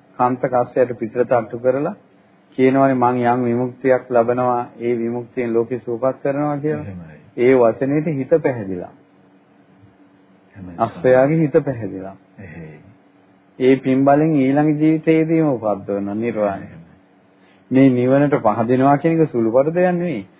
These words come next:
Speaker 1: ඒකයි මේ නිවන ගැන දැන් සාමාන්‍ය වෙනද බණ අහපු අයට අද ටිකක් දුෂ්කර වෙන්න පුළුවන් නිවන ගැනනේ කියන්නේ.
Speaker 2: එහෙමයි සාමි.
Speaker 1: නමුත් පැහැදුනොත් කෙනෙක් පැහැදුනම තමයි.
Speaker 2: ස්වාමීනි අතන අර්ථයක් තියෙනවා වගේ අර, අ, කෙලෙස්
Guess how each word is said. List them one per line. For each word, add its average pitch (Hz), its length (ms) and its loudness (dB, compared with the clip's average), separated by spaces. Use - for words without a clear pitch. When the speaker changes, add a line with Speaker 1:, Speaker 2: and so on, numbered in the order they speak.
Speaker 1:
ඒකයි 160 360 2
මේ 147 160 2
නිවන 135 320 2
ගැන 143 200 2
දැන් 123 180 0
සාමාන්‍ය 127 440 2
වෙනද 123 320 0
බණ 135 240 4
අහපු 139 260 0
අයට 156 240 0
අද 120 120 2
ටිකක් 139 220 0
දුෂ්කර 131 360 -2
වෙන්න 151 240 4
පුළුවන් 147 280 -2
නිවන 139 240 0
ගැනනේ 156 340 0
කියන්නේ. 143 460 -8
Speaker 2:
එහෙමයි 85 320 -16
සාමි. - 340 -20
Speaker 1:
නමුත් 117 340 0
පැහැදුනොත් 151 680 0
කෙනෙක් 107 360 -6
පැහැදුනම 139 640 -4
තමයි. - 340 -16
Speaker 2:
ස්වාමීනි 151 340 -2
අතන 131 260 -4
අර්ථයක් 107 440 -4
තියෙනවා 131 380 -6
වගේ 131 280 -6
අර, 98 160 -6
අ, - 880 -12
කෙලෙස් 127 360 -2